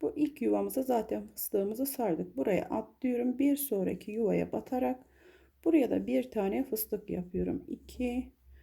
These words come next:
üç defa sardım. Tığımda iki tane fıstık oldu. Bunları kapatmıyorum. Tekrar ipimi aldım. Bir sonraki yuvaya geçiyorum.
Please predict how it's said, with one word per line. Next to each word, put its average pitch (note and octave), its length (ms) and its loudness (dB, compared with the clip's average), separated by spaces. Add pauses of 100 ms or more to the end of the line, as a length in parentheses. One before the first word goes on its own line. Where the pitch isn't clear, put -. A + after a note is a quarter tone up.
(300)
üç D4+ 260 2
defa A#3 380 2
sardım. F#3 520 2
Tığımda C4+ 500 4
iki - 260 -6
tane A#3 520 2 (160)
fıstık G#3+ 400 -6
oldu. F3+ 340 0 (540)
Bunları D#4 380 10
kapatmıyorum. A3 800 -2
Tekrar G3 580 -4
ipimi A#3+ 340 -4
aldım. B3 460 -4 (460)
Bir D#4 180 10
sonraki A3 540 2
yuvaya A3 400 2
geçiyorum. F3+ 600 -4